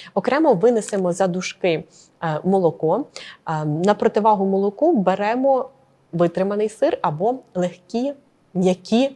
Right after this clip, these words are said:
точніше, е, молоді білі сири. Не оминаємо увагою рибу жирних сортів. До речі, чудовий компонент, е, білка на вашій тарілці, особливо ввечері.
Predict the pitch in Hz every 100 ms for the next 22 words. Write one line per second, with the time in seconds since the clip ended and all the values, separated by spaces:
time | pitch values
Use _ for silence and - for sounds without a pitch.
0 | - - 214 - 220 - 190 185 - -
1 | - 170 165 190 185 208 220 185 208 185
2 | - - - 185 147 170 _ - 214 220
3 | 220 226 214 202 - 185 196 262 269 247
4 | 254 190 190 208 214 - 165 170 165 -
5 | - 175 - 131 139 165 202 202 180 202
6 | 165 214 226 208 185 - 185 180 190 185
7 | 190 180 180 - 165 156 156 185 175 214
8 | 262 185 175 - 165 160 196 262 - 240
9 | 170 165 156 190 190 185 - 160 - -
10 | - -